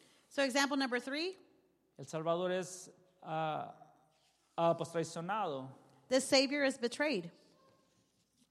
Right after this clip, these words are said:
Speaker 2: En el capítulo veintitrés hay dos veces en que, en que, en que David le pasa esto, traicionan.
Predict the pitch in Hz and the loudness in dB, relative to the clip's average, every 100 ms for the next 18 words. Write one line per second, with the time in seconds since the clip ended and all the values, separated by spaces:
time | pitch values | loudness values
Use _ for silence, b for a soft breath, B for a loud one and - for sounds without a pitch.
0 | - 170 190 190 233 233 320 311 247 220 | -8 -4 0 -2 -2 -6 -4 -2 -2 -4
1 | 214 208 214 226 285 208 233 233 220 208 | -2 0 0 0 -2 -2 -2 -4 -6 -6
2 | 208 185 180 127 - - - 180 170 180 | -2 -2 0 -4 -8 -20 -10 -8 -4 -4
3 | 165 151 _ - _ _ _ 175 151 - | -6 -10 _ -20 _ _ _ -12 -12 -12
4 | _ _ - 165 165 165 165 170 170 220 | _ _ -10 -6 -2 -2 0 0 2 2
5 | 220 220 233 240 170 147 - 208 202 156 | 0 0 -2 -2 -2 -4 -6 -8 -4 -6
6 | 147 175 139 151 226 | -4 -4 -4 -4 -8